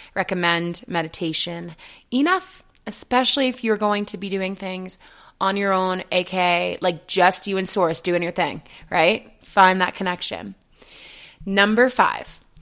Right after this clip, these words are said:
ask for help. This has been a very big one and a very hard one for me. I am not good at asking for help. Well, I wasn't. Now I'm getting better. I have always been independent. I can do it myself. That's just how I've been growing up. I had to do things a lot on my own and,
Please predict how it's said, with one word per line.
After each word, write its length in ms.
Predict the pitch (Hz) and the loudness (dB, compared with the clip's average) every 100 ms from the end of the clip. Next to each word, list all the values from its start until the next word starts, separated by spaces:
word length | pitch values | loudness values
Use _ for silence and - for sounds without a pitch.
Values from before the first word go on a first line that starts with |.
| - _ _ - | -20 _ _ 0
ask 460 | 208 214 240 - - | 4 4 0 -12 -16
for 220 | - - 196 | -16 -4 -4
help. 320 | 165 - - - | -4 -10 -16 -12
This 460 | 170 202 254 - | 0 2 2 -2
has 220 | 302 302 | 0 2
been 320 | 208 208 196 185 | 2 2 2 0
a 80 | 170 | -4
very 300 | 165 170 175 | 0 0 0
big 300 | 165 175 175 | 0 -4 0
one 320 | 233 294 330 | 2 2 0
and 200 | - 180 | -2 -4
a 40 | 170 | -2
very 260 | 165 170 | -2 -2
hard 400 | 190 - 185 185 | -2 0 2 2
one 200 | 165 135 | 0 -8
for 140 | 151 175 | -8 -10
me. 140 | 160 | -8
I 300 | - 175 180 | -4 2 2
am 320 | 190 226 269 | 2 0 -2
not 220 | 254 202 190 | 2 0 0
good 120 | 185 | -2
at 200 | 180 185 | -2 -2
asking 380 | 185 175 - 190 | -4 -6 -8 -10
for 60 | 180 | -2
help. 340 | 170 196 - | 0 0 0
Well, 280 | 208 214 220 - | 0 0 -2 0
I 100 | 196 | 6
wasn't. 420 | 185 180 185 - | 8 6 0 0
Now 160 | 185 | 2
I'm 220 | 185 185 - | 2 0 -6
getting 460 | 170 165 185 190 | -8 0 2 4
better. 360 | 190 185 131 220 - - - - - - | 4 4 2 -4 -8 -20 -20 -20 -20 0
I 180 | 196 196 | 4 6
have 120 | 202 | 4
always 260 | 196 190 185 | 2 0 -2
been 180 | 190 180 | -4 -6
independent. 480 | 165 185 240 285 254 | -6 -4 0 2 2
I 80 | |
can 100 | 185 | 2
do 120 | 175 175 | -2 -4
it 60 | |
myself. 420 | 175 185 254 247 | -6 0 4 4
That's 160 | 220 - | 4 -6
just 280 | 180 - - _ - | -6 -8 -8 _ -10
how 160 | 175 | -2
I've 140 | 170 165 | -2 2
been 320 | 196 190 185 | 0 0 -6
growing 340 | - 147 175 | -8 -8 2
up. 240 | 226 220 - | 4 2 0
I 180 | 160 180 | -4 -4
had 180 | 175 | -8
to 80 | 165 | -8
do 120 | 160 | -8
things 200 | 170 175 | -8 -8
a 60 | 175 | -6
lot 240 | 175 165 | -2 -2
on 100 | - | -2
my 160 | 139 185 | -4 2
own 240 | 240 233 | 4 4
and, 360 | 196 175 175 - | 2 -2 -8 -16